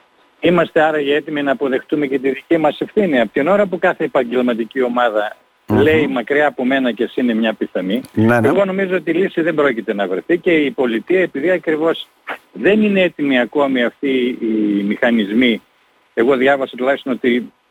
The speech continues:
Speaker 1: παράλληλα με την εφαρμογή αυτού του ελάχιστου γίνονται και τώρα πλέον επίσημα πιο πολλές διασταυρώσεις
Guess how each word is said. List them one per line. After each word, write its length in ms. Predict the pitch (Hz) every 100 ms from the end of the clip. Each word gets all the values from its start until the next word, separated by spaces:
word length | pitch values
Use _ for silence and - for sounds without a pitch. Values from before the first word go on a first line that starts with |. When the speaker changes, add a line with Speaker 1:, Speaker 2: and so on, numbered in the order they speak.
| _ -
Speaker 1:
παράλληλα 400 | 120 139 139 135
με 120 | 120
την 140 | 123
εφαρμογή 460 | 113 123 110 110 123
αυτού 200 | 113 127
του 100 | 120
ελάχιστου 580 | 110 131 - - 147 135
γίνονται 380 | 123 139 131
και 360 | 120 127 120 113 -
τώρα 220 | - 131 120
πλέον 320 | 131 135 127
επίσημα 460 | 104 135 - 135
πιο 160 | 113 139
πολλές 340 | 123 117 113
διασταυρώσεις 800 | 98 101 - 92 110 120 127 -